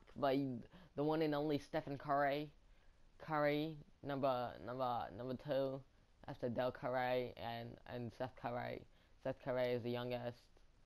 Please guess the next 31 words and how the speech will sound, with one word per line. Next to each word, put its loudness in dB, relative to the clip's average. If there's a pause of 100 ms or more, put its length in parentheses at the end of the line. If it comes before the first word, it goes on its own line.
(340)
Del -2
Curry -4
is -4
the -4
oldest. -2 (840)
And 4
Steph, 10
oh 8
no, 4 (520)
he 2
left 4
Kyrie 0
wide 4
open. 2
Kyrie 10
and 0
LeBron 2
take 4
the 4
lead 2
here. -2 (720)
I 2
am 6
changing 6
it 4
up 2
a 6
bit. 6
I 0
am 2
playing 0